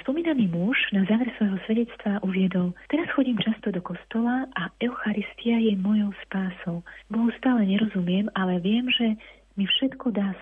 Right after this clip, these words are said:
spoznať s odstupom času. Dnes vidím, že všetky skúšky, ktoré som doposiaľ prežil, hoci boli bolestivé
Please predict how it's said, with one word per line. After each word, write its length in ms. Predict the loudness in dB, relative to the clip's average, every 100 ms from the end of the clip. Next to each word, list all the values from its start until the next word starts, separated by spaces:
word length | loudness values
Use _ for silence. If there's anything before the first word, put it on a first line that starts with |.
| -6
spoznať 440 | -4 0 2 0
s 60 | -4
odstupom 400 | -8 -8 -6 -4 -4
času. 400 | -6 -8 -10 -12 _ 0
Dnes 160 | 2 2
vidím, 320 | 0 2 2 2
že 240 | 0 0
všetky 320 | -2 -4 -6 -8
skúšky, 480 | -6 -6 -2 -4 -4
ktoré 160 | -4 -4
som 80 | -4
doposiaľ 480 | -6 -6 -6 -4 -2 0
prežil, 400 | 0 2 0 0
hoci 240 | -4 -4
boli 240 | -4 -2
bolestivé 720 | 0 0 -2 -4 -4 0 0